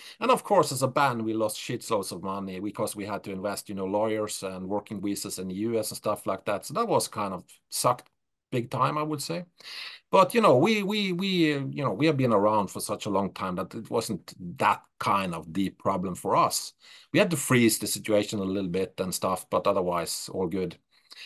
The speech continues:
Um, but then when, when we had this kind of notion that we felt so ready, you know, to hit the road with, with True North and everything, and we also felt that the, the fans deserved, you know, to,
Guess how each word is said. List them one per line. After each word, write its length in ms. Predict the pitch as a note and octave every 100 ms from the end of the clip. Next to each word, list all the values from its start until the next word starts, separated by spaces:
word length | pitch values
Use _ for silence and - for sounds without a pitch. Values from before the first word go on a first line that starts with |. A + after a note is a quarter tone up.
| - -
Um, 840 | A2+ A#2+ A#2+ A#2 A2+ A2+ A2 A2
but 160 | A2+ G3
then 160 | A#3+ A3
when, 400 | G#3 G3 F#3+ F3+
when 140 | G3
we 100 | G#3+
had 180 | G3 A3+
this 160 | F#3+
kind 300 | - - G3
of 120 | E3 C3
notion 520 | C#3 D3+ C#3 B2 G#2+
that 240 | A2+ A2
we 120 | C3
felt 380 | C3 - D3+ C3+
so 320 | - - D#3
ready, 400 | A#2 A2+ A#2+ A2
you 140 | G2 F#2+
know, 160 | F#2
to 120 | F#2 -
hit 200 | G#2+ -
the 100 | G#2
road 340 | A2 G#2+ F#2+
with, 220 | F#2+ F#2 F#2
with 140 | G2
True 200 | - G#2+
North 300 | G2 G#2 -
and 80 | F#2
everything, 480 | F#2 F2+ - F#2+ F#2
and 160 | G2+ - - - -
we 80 |
also 200 | B3+ C4+
felt 300 | - D3 C3
that 160 | C3 G#2+
the, 180 | A#2 G#2+
the 120 | G#2+
fans 540 | - C3 B2 G#2 -
deserved, 680 | F#2+ G2+ - D#3+ G3+ F#3+ -
you 100 | F3+
know, 160 | E3+ E3
to, 180 | - -